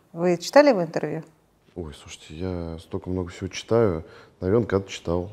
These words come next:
Speaker 2: уже, э, забыл. Можете мне напомнить.
Speaker 1: В интервью Еве Меркачёвой. Знаете Еву Меркачёву, да?
Speaker 2: Мгм.
Speaker 1: Член О Н К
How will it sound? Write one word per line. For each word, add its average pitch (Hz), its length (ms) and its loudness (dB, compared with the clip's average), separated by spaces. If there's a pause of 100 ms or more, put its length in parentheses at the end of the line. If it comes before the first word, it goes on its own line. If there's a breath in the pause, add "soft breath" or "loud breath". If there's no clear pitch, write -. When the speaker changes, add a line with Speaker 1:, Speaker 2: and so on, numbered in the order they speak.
Speaker 2:
уже, 78 240 0
э, 78 720 -2
забыл. 80 460 -4
Можете 92 340 -2
мне 87 100 2
напомнить. 85 560 -2 (220)
Speaker 1:
В 170 80 4
интервью 254 320 8
Еве 233 240 6
Меркачёвой. 160 640 0 (1200)
Знаете 160 320 4
Еву 143 140 0
Меркачёву, 151 500 -6
да? 240 180 -4 (200)
Speaker 2:
Мгм. 95 400 -4
Speaker 1:
Член 160 240 2
О 151 80 4
Н 156 80 0
К 156 200 -2